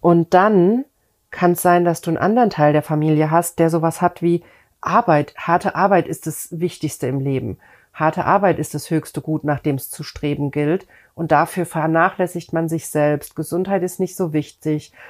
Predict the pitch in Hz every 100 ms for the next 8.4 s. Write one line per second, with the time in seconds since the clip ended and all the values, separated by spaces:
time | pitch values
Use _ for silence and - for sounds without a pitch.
0 | _ 165 165 - 175 175 165 175 170 -
1 | 151 147 147 143 143 - 147 - _ -
2 | - _ _ - 170 165 160 160 151 -
3 | _ _ _ _ _ _ _ _ _ -
4 | 165 175 214 214 _ _ _ _ - 175
5 | 180 196 165 165 - 156 156 175 - 170
6 | 165 156 180 254 214 196 - 170 185 196
7 | - 156 - - 151 151 - 160 165 151
8 | 156 160 151 247